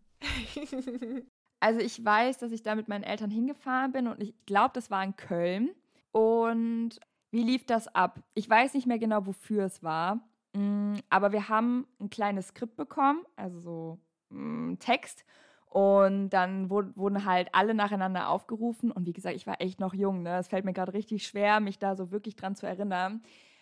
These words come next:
Speaker 2: Aber ich meine, es lief so ab, wir haben halt so ein kleines Skript bekommen, wo wir halt den Text dann auswendig lernen sollten. Muss man sich auch mal vorstellen, du kommst da hin, kriegst einen Text und musst den erstmal auswendig lernen innerhalb von ein paar Minuten
Speaker 1: Vor allem,
Speaker 2: gefühlt.
Speaker 1: wenn man nervös ist.
Speaker 2: Genau,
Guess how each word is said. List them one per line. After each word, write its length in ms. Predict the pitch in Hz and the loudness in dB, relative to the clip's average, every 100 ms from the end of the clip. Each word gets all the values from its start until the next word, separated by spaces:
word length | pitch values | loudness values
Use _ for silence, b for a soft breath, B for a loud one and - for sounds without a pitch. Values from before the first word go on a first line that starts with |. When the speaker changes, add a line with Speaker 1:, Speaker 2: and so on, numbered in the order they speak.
| b | b
Speaker 2:
Aber 140 | 202 | 2
ich 120 | 214 220 | 2 4
meine, 300 | 214 247 247 | 4 4 2
es 100 | 240 | -4
lief 140 | 220 | -8
so 120 | 233 | -4
ab, 160 | 233 220 | -2 -2
wir 120 | 202 | -2
haben 160 | 202 202 | -2 0
halt 240 | 202 180 | -2 -2
so 80 | 180 | -8
ein 60 | 175 | -8
kleines 280 | 180 175 - | -8 -10 -10
Skript 200 | 359 - | -8 -6
bekommen, 500 | 269 247 226 226 190 | -4 2 2 2 -2
wo 120 | 185 | -8
wir 140 | 185 | -8
halt 160 | 185 180 | -10 -12
den 120 | 180 | -12
Text 320 | - 196 - | -8 -10 -6
dann 120 | 180 | -8
auswendig 540 | - 175 208 254 285 294 | 2 2 2 0 -2 -2
lernen 260 | 269 277 | -2 -2
sollten. 520 | 269 269 269 277 277 359 _ _ - | 0 -2 -2 -2 -4 -4 _ _ -8
Muss 140 | 185 | -6
man 100 | 175 | -2
sich 100 | 143 | 2
auch 60 | 254 | 6
mal 140 | 190 | 6
vorstellen, 360 | - 170 180 175 | 4 -2 -2 -4
du 60 | |
kommst 240 | - 220 208 | 0 -2 0
da 40 | |
hin, 240 | 175 175 220 | -4 -2 -2
kriegst 280 | - 240 214 | -4 -4 -6
einen 60 | |
Text 260 | - 147 - | -6 -8 -6
und 60 | |
musst 140 | 185 202 | -6 -4
den 80 | 185 | -2
erstmal 280 | 233 208 | 0 2
auswendig 380 | 220 185 175 170 | 2 0 -6 -6
lernen 240 | 175 165 165 | -4 -4 -2
innerhalb 400 | 180 180 165 - | -2 0 -2 -4
von 100 | 170 | -8
ein 40 | |
paar 180 | 175 170 | -4 -4
Minuten 380 | 170 170 170 175 | -4 -8 -8 -2
Speaker 1:
Vor 160 | 247 | 4
allem, 260 | 220 240 247 | 4 4 2
Speaker 2:
gefühlt. 40 | |
Speaker 1:
wenn 160 | 240 240 | 0 0
man 180 | 226 220 | 2 0
nervös 680 | 214 202 240 254 269 - | -2 0 2 2 0 -4
ist. 340 | - 185 185 185 | -6 -6 -4 2
Speaker 2:
Genau, 600 | 262 254 254 233 208 | 4 6 6 6 4